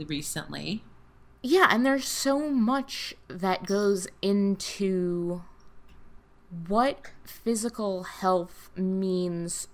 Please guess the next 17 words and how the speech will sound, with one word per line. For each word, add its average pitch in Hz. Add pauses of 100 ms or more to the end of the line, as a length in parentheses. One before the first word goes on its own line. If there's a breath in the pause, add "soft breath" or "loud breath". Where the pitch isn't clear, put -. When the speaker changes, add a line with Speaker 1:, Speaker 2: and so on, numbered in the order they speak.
(120)
Speaker 2:
to 160 (180)
different 175
people. - (180)
Speaker 1:
Sure. 170 (840)
Speaker 2:
And 185 (460)
especially 285
women, 165
and 180
especially 208
what 180
we're 175
sold 165 (920 soft breath)
as 160 (640)
what 175
physical 180
health 165
is. 165